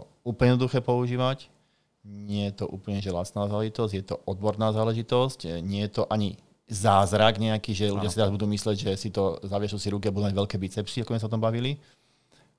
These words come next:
Speaker 1: Ale je to jedna z, e, zo zaujímavostí, akým spôsobom reaguje naše telo a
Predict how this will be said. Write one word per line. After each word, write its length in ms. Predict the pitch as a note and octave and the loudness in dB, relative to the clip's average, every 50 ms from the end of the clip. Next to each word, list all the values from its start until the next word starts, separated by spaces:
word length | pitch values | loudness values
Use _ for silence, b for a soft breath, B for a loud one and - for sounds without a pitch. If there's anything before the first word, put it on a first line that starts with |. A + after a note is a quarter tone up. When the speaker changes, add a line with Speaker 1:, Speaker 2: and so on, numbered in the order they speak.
| _ _ _ - | _ _ _ -6
Speaker 1:
Ale 280 | G#2 G#2 G#2 G#2 G#2 | 0 0 2 2 2
je 80 | G#2+ G#2+ | 0 0
to 160 | - A2+ G#2+ | 0 2 2
jedna 480 | G#2+ G#2 G#2+ G#2+ G#2 G#2 G2+ G2 F#2+ F#2+ | 2 2 2 0 0 0 -2 -2 -4 -6
z, 160 | G2+ - G2+ | -8 -8 -6
e, 400 | F#2 F#2 F#2 F#2 F2+ D#2+ - - - _ _ _ _ _ _ _ | -4 -4 -4 -4 -4 -6 -6 -10 -16 _ _ _ _ _ _ _
zo 160 | G2+ G2 G2+ | -20 -14 -12
zaujímavostí, 720 | F#2+ F#2 G#2+ G2+ G2+ F#2+ F2 E2+ F#2+ - - F#2 F2+ F2+ F#2+ F#2+ _ _ _ _ _ | -6 0 2 2 2 2 0 -2 -4 -6 -8 -8 -8 -8 -8 -12 _ _ _ _ _
akým 320 | - G2 G2 - - G2+ | -8 -8 -8 -6 -6 -6
spôsobom 480 | F#2+ - - - G2 F#2+ - - G#2 G2 | -6 -6 -10 -8 -8 -8 -6 -4 -4 -2
reaguje 640 | F#2+ F#2+ F#2+ F#2+ G2 G2+ F#2+ F#2+ F#2+ F#2+ F#2+ F2+ F#2 | 0 -2 -2 -2 -2 -2 -2 -2 -2 -2 -2 -4 -4
naše 320 | F#2 F#2 F#2 - - F2+ | -6 -6 -6 -6 -8 -10
telo 480 | - - G2 G2+ G#2 A2+ A#2+ A2+ F#2 F2+ | -8 -4 -4 -2 0 0 0 0 0 0
a 80 | F2+ | -2